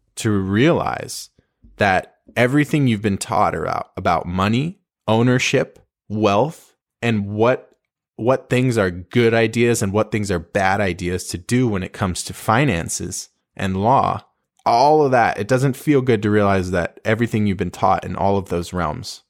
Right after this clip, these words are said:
was a lie. But at the same time, it's almost the most liberating day ever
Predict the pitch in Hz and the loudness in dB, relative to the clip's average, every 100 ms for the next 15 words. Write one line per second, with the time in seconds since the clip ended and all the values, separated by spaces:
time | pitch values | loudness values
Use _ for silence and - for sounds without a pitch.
0 | - 101 87 92 101 71 53 - _ _ | -6 -4 -2 0 2 2 -2 -6 _ _
1 | _ _ _ 98 120 143 120 147 - 113 | _ _ _ -8 0 2 2 0 -2 -4
2 | - 104 - 131 180 - 95 87 104 117 | -2 -4 0 0 2 0 -2 -2 -6 -12
3 | _ _ _ _ 113 - 120 135 151 113 | _ _ _ _ -8 -4 0 2 2 0
4 | - - _ _ 113 110 98 - 110 113 | -2 -12 _ _ -4 0 -2 -2 -2 2
5 | 110 107 98 95 92 95 92 - 107 117 | 2 2 0 -2 0 0 0 -2 -2 -2
6 | 65 - | -6 -10